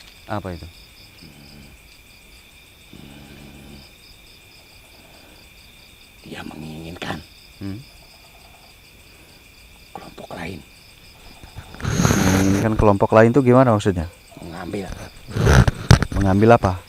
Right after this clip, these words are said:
Speaker 2: Hmm. Mengambil yang tercantik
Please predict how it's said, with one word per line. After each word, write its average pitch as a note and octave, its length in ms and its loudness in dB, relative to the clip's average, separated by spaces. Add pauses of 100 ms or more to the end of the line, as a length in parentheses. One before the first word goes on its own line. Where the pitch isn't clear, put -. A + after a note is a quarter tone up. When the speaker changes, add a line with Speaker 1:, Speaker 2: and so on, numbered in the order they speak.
(520)
Speaker 2:
Hmm. C#2+ 680 -20 (1600)
Mengambil - 360 -14
yang - 160 -14
tercantik - 560 -16